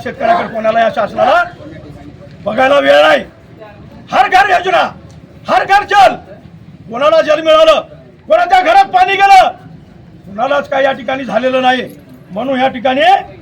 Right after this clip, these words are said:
शिवसेना उद्धव बाळासाहेब ठाकरे पक्षाच्या वतीनं आज आंदोलनाचा पुकार या ठिकाणी आम्ही केलेला आहे. एवढ्यावर या शासनाला, रावण रूपी शासनाला,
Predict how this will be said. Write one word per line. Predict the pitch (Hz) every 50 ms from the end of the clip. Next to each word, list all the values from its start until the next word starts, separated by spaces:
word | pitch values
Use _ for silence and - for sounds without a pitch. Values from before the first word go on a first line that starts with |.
| - - - - - - - - - - - - - - - - - - - - -
शिवसेना | 226 254 262 - 277 269 269 269
उद्धव | 269 262 - 269 262 262
बाळासाहेब | 240 240 254 254 269 262 -
ठाकरे | 220 254 247 269 277
पक्षाच्या | 262 269 254 - 302 285 294 277
वतीनं | 269 262 294 294 330 370 392 - - - - - - - -
आज | 247 285 277
आंदोलनाचा | 254 240 269 277 285 285 285 277 - 302
पुकार | 262 269 262 240 330 311 320
या | 320 311
ठिकाणी | 302 262 240 294 294
आम्ही | 294 285 294 285
केलेला | - 285 269 285 285 277
आहे. | 254 214 - - - - - - - - - - - - - - - 208
एवढ्यावर | 247 - 330 330 339 349
या | 349 339 339 -
शासनाला, | 311 339 - - 370 330 339 330 269 247 - - - - - - - - -
रावण | 196 240 277 339 349 370 349 349 349 339 - - - - - - - - - - - - - - - - 220
रूपी | 277 - 381 349
शासनाला, | - 330 339 - - 359 349 349 330 285